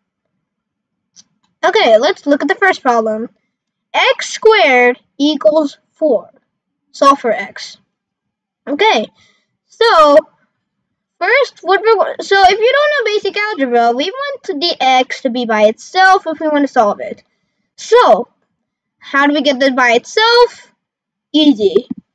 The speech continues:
The power of square roots. Okay. So we use a square root to remove this from this power,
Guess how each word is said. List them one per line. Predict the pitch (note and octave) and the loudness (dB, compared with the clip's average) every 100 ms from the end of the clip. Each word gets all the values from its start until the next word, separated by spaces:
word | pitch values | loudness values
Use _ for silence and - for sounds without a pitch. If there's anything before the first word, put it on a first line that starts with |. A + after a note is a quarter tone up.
| _ _ _ _ _ | _ _ _ _ _
The | - - | -6 -4
power | - D#4 F4 G4 E4 A3+ | -2 2 4 6 6 4
of | A3+ | 2
square | - - E4 E4+ F4+ F#4 G4 | -4 -6 4 8 8 6 4
roots. | D4+ C#4 A3 G3 F#3 - - - _ _ _ _ - | 4 4 4 0 -6 -14 -20 -20 _ _ _ _ -6
Okay. | G4 A#3+ F4+ - _ _ _ _ _ _ _ _ _ _ _ _ _ _ _ _ _ _ | -2 -2 -2 -6 _ _ _ _ _ _ _ _ _ _ _ _ _ _ _ _ _ _
So | - C4+ C4+ C4 | -2 0 2 0
we | C4+ | 0
use | F4+ F#4+ G#4 G4+ | 2 2 4 2
a | F#4+ | 0
square | - E4 A4+ G4 | 2 2 4 4
root | D#4 D4+ E4 D4+ - - _ _ | 6 6 2 -4 -16 -20 _ _
to | - D#4 | -2 0
remove | D4 B3+ B3 D4 G4+ B4 B4 A4 | 2 0 0 2 6 6 6 2
this | A#4+ A4 - _ | 0 0 -8 _
from | E4+ B3+ C4 | -2 -2 -2
this | D#4 A4 A4+ - _ _ _ _ - | -2 -2 -4 -10 _ _ _ _ -10
power, | - C#4+ E4+ A#3 A3 A3+ C4 | -2 2 2 4 4 4 2